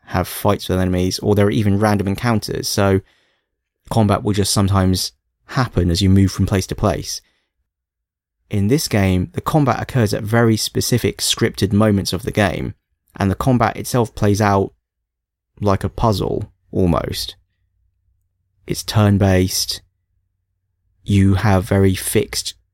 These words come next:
kind of consumables or your effort pools and so on. It probably made the game easier to design and turn around in a short time, but yes,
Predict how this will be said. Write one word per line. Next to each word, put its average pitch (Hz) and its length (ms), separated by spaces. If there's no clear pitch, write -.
kind 95 140
of 98 100
consumables 98 800
or - 40
your 92 240
effort 104 320
pools 87 340
and 90 120
so 95 240
on. 90 300
It 131 120
probably 156 160
made 139 160
the 117 40
game 110 220
easier 110 340
to 101 160
design 98 720
and - 120
turn 110 160
around 101 200
in 98 80
a 92 60
short - 260
time, 78 500
but - 360
yes, 113 460